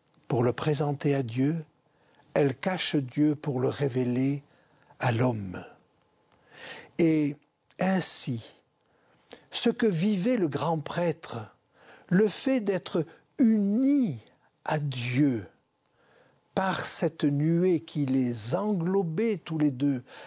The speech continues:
par la jonction de ces deux nuées,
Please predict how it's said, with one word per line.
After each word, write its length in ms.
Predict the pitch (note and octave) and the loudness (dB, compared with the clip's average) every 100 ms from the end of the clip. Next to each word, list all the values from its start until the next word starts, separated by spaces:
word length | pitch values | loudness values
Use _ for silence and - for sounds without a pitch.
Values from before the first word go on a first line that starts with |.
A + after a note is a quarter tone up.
| - | -6
par 180 | F#3 E3 | -2 0
la 200 | E3 D3+ | 0 0
jonction 1000 | A#2+ F3 A3+ G3+ - - A#3 B3+ C4+ G3+ | -2 0 0 -2 -4 -4 0 0 0 -2
de 160 | D3 | -2
ces 220 | C3+ - A#2+ | -2 -2 -4
deux 220 | A#2 F#3 | -2 0
nuées, 520 | D#3+ D3+ C#3+ C#3 | 0 0 -2 -4